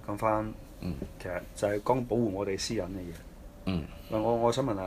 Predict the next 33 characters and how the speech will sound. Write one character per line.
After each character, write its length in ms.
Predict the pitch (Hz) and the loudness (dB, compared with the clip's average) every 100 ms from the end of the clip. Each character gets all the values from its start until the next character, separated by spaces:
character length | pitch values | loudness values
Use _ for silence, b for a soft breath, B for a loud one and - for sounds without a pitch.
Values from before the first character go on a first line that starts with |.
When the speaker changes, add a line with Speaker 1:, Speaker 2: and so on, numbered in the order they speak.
| 92 | 0
Speaker 1:
你 120 | 90 | 0
啊， 40 | 92 | 0
你 100 | 98 | 0
知 120 | 123 | 0
唔 80 | 101 | 0
知 100 | 113 | 0
點 120 | 107 | 0
樣 80 | 104 98 90 | -2 -2 -2
樣 100 | 95 | 0
可 140 | 95 | -2
以， 240 | 95 85 - B B B B B - - | -2 -6 -8 B B B B B -14 -10
呃， 60 | - - | -8 -4
平 200 | 101 98 | -2 0
時 140 | 98 | 2
你 60 | 110 | 4
嘅 60 | 117 | 4
信 200 | 117 110 | 4 2
息 140 | 139 - - - | 0 -4 -12 0
喺 100 | 127 131 | 6 6
你 40 | |
鎖 220 | - 110 | 8 6
屏 160 | 104 90 | 6 -2
嘅 60 | |
狀 180 | 92 90 | 0 0
態 140 | 95 95 | 0 0
之 80 | 113 | 2
下 140 | 87 | 2
會 200 | 92 95 | 0 0
彈 200 | 90 87 | 0 0
出 120 | 117 | -2
嚟 160 | 98 82 | -2 -2
㗎 40 | |
嘛， 140 | 95 | -4